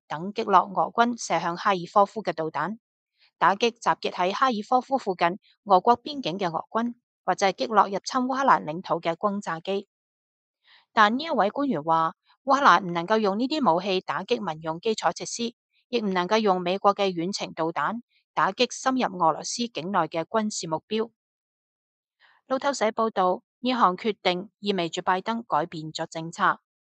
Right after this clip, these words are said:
呢個係一個驚人嘅轉變。俄軍喺關鍵嘅哈爾科夫地區不斷推進，令到烏克蘭陷入戰爭爆發以嚟最危險嘅情況。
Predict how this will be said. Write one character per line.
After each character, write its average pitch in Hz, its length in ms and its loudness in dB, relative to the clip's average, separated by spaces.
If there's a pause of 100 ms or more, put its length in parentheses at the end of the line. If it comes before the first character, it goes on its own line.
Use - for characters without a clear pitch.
(540)
呢 220 100 -8
個 208 80 2
係 190 180 2
一 208 40 0
個 180 180 4
驚 254 280 -2
人 175 120 -6
嘅 160 180 -10
轉 170 240 -8
變。 180 240 -8 (800)
俄 220 160 2
軍 330 180 -4
喺 214 220 2
關 262 340 2
鍵 170 160 -4
嘅 170 160 0
哈 233 140 0
爾 226 100 2 (140)
科 214 100 6
夫 214 140 -4
地 156 180 -6
區 220 460 -6
不 226 80 -4 (100)
斷 151 200 -10
推 196 200 -4
進， 170 240 -2 (300)
令 208 160 -4
到 220 100 2
烏 247 140 -2
克 262 100 2
蘭 180 240 6 (240)
陷 220 100 -2
入 208 80 0
戰 226 400 0
爭 285 200 -6
爆 196 120 4
發 185 180 2
以 175 180 -4
嚟 156 200 -2
最 196 200 -2
危 185 80 -4
險 170 440 -8
嘅 175 220 -4
情 185 240 -12
況。 180 300 2